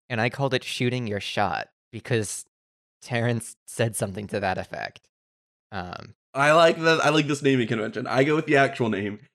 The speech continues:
Speaker 2: You go with the funny name.
Speaker 1: I mean, I, <laughs> neither of us laughed when I said it. I don't think it's funny so much as something dumb Terrence said.
Speaker 2: I mean,
Speaker 1: Um,
Speaker 2: that's what I like. Um,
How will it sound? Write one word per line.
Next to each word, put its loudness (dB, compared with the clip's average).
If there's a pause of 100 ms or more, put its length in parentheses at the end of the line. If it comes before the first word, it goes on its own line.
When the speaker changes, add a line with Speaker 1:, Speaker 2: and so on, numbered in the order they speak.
(120)
Speaker 2:
You -2
go 8
with 4
the 2
funny 0
name. -10 (240)
Speaker 1:
I -12
mean, 4
I, 2 (100)
<laughs> -20
neither 4
of 2
us 2
laughed 2
when -6
I 0
said -2
it. -2
I -6
don't -4
think -2
it's -2
funny -2
so 0
much -6
as -8
something -8
dumb -4
Terrence -6
said. -10 (580)
Speaker 2:
I 0
mean, 0
Speaker 1:
Um, -4
Speaker 2:
that's 2
what 6
I 8
like. 2
Um, 0